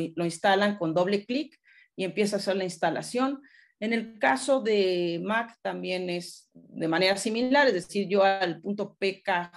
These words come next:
G le doy un doble clic y se empieza a instalar, ¿ok? Entonces, eso es lo que, la manera en cómo nosotros podríamos bajar. Pero, bueno, aquí además de tener esta información del cran,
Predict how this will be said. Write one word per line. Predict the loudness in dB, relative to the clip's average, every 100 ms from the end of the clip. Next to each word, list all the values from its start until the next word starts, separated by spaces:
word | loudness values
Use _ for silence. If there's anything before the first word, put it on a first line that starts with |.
| -6
G | -6 -6 -4 -4 -2 -6 0 0 0 -12 _ _ _
le | -2
doy | 0 2
un | 2
doble | 0 -2 -4
clic | -4 -6
y | -6 -10
se | -6
empieza | -6 -2 -2 -2 -2 -2 -4
a | -6
instalar, | -6 -8 -8 -8 -12 _ -12
¿ok? | 0 2 2 0 _ -20 -4
Entonces, | 2 4 4 2
eso | 4 4 4 4 4 2
es | 0
lo | 0 -2
que, | 0 -2 -2 -2
la | 0
manera | 2 2 0
en |
cómo | -2 -4
nosotros | -4 -6 -10 -6
podríamos | -2 2 2 0 -4 -6 _ -20 _
bajar. | -2 0 0 -4 -4 -20 -20 -20 _ 4
Pero, | 8 8 8 6
bueno, | 4 4 4 0
aquí | -2 -4 -2 0
además | 4 4 2 0
de | -6
tener | -6 -6 -6 -6 -6
esta | -10 -8
información | -6 -2 0 0 0 -2 0
del | -4 -6
cran, | -6 -6 -6